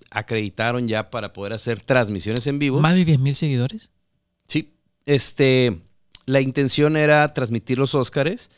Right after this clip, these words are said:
Speaker 1: pero de una man-, digo, sabíamos que no se podía así como tal cual, "Ahí están los Óscares, véanlos". No,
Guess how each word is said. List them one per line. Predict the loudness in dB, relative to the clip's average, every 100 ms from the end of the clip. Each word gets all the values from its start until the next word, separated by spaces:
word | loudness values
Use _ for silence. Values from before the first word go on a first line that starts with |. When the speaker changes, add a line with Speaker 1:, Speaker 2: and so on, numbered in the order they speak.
| _ _ _ -2
Speaker 1:
pero | 0
de | 2
una | 2 2
man-, | 0 -2
digo, | 2 2
sabíamos | 2 0 0 0 0
que | -2
no | 0
se | -2
podía | 0 0
así | 0 -2
como | 0 0 -2 _
tal | 0 0 2
cual, | 2 2 -6 -4
"Ahí | -2 0
están | 0 0 2
los | 0
Óscares, | -6 -6 -6 -4
véanlos". | 0 0 0 -2
No, | 0 2 2 -2